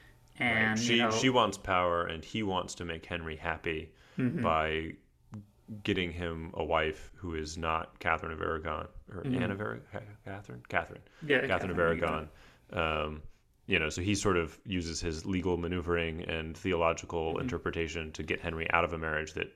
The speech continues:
Speaker 1: shouldn't, you know, like, shouldn't be possible, but
Speaker 2: Mm-hmm.
Speaker 1: manages to get him out of a marriage and then into another marriage with a woman that he had fallen in love with. And so that puts Cromwell in Henry's very good graces
Speaker 2: Mm-hmm.
Speaker 1: and gets him a lot of political rewards.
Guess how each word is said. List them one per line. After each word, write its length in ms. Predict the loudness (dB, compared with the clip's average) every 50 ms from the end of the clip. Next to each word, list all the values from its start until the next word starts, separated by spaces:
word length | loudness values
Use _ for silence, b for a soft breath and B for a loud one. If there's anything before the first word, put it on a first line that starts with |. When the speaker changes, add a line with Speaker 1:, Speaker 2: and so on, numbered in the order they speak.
| _ _ -6
Speaker 1:
shouldn't, 300 | 0 0 0 0 -2 -10 -12 _ -6
you 80 | -4
know, 120 | -4 -4 -4 -4
like, 160 | -4 -4 -2
shouldn't 180 | 0 0 2 2
be 60 | 4
possible, 500 | 4 4 4 4 2 0 -4 -2 -2 -2
but 220 | -2 -4 -4 -6 -8
Speaker 2:
Mm-hmm. 220 | -8 -6 -4 -4 0 4
Speaker 1:
manages 300 | 6 8 8 6 4 2
to 80 | 2
get 100 | 2 4
him 80 | 6 6
out 100 | 6 6
of 40 | 6
a 40 | 4
marriage 280 | 2 2 2 2 0
and 80 | -4 -4
then 100 | -4 -2
into 240 | -2 -2 -2 -2 0
another 200 | 0 0 0 0
marriage 460 | -2 -4 -4 -4 -4 -6 -6 -8 -14 B B B B B B
with 160 | -4 -2 0 0
a 40 |
woman 340 | 2 2 2 0 0 -2 -2 -2
that 120 | -4 -4
he 160 | -4 -8 -6
had 160 | -6 -8 -6
fallen 260 | -2 -2 -2 -2 -2 -2
in 60 | 2 4
love 160 | 6 6 6
with. 260 | 6 2 2 0 -4 -16 b b b b b b b
And 120 | -6 -6 -4
so 360 | -2 -2 0 0 0 0 2
that 440 | 6 8 8 8 6 4 -6 -14 _ -2
puts 240 | 0 0 0 0
Cromwell 580 | -2 -4 0 2 2 2 2 2 0 0 0 0
in 240 | 0 -2 -2 -4 -4
Henry's 480 | -2 -2 -2 -2 -2 -2 -4 -4 -6 -2
very 280 | 2 4 6 6 4
good 160 | 4 0 -2 -2
graces 600 | 0 0 0 0 0 -2 -2 -2 -4 -4 -6 -10 B B B B
Speaker 2:
Mm-hmm. 140 | -2 0
Speaker 1:
and 100 | 2 2
gets 180 | 2 0 0 -2 -4
him 80 | -4
a 40 | -2 0
lot 200 | 0 0 0 0
of 220 | -2 -4 -6 -14 -20 -16 -8
political 480 | -2 0 0 0 0 0 -2 -2 -2 -2
rewards. 800 | 0 0 0 0 0 0 0 0 0 0 -2 -4 -6 -8 -10 -10